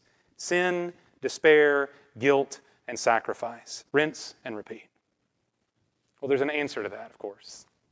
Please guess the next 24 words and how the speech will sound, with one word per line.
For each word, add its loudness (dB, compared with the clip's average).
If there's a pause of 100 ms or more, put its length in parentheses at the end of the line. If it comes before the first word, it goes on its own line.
(100)
And -6
the 0
answer -2
comes -6 (500)
in -6
Christ. 0 (220)
Hebrews -2
nine, -2 (440)
verse 0
thirteen. -10 (680)
"For 6
if 6
the 2
blood 10
of -4
goats 6
and -4
bulls 8
and -2
the 0
ashes 4
of 2
a 4
heifer, 2